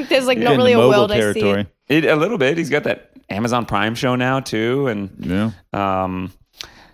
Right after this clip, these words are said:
Speaker 3: uh, but, yeah, I, I, I didn't watch Candyman growing up. I was telling y'all before we started recording, though, that, like, you'll,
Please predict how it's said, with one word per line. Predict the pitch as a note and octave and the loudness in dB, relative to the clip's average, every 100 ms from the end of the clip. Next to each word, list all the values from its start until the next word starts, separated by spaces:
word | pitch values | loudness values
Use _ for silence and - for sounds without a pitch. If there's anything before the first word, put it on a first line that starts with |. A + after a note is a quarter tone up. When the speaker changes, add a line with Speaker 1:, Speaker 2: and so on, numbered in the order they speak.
| _ _ _ _ - | _ _ _ _ -4
Speaker 3:
uh, | A#2 G#2+ G#2 | 0 2 2
but, | A#2+ C3 | 0 0
yeah, | D3+ C#3 | 0 2
I, | D#3 D#3 | 2 2
I, | D#3 D#3+ | 0 -2
I | |
didn't | D#3 F3 | -4 -4
watch | F3 E3+ | -4 -4
Candyman | - F3+ E3+ E3 D#3+ D#3 D3 | -6 -6 -4 -2 -2 -4 -2
growing | D3+ D3 D3 | 0 0 0
up. | D3+ D#3 D#3 - - _ - | -2 -2 -6 -20 -20 _ -10
I | A#2 | -10
was | - | -4
telling | B2 A#2+ | -2 -2
y'all | A#2+ | -2
before | A2+ G#2+ G#2+ | -4 -4 -4
we | G#2+ | -4
started | A2 G2+ | -4 -4
recording, | G2 - G2+ G#2+ A2 G#2+ | -4 -6 -4 -4 -6 -4
though, | A2+ A2+ | -2 -2
that, | G#2+ F#2 | -2 -4
like, | F2 F2 - | -4 -8 -8
you'll, | G2+ G2+ | -6 -6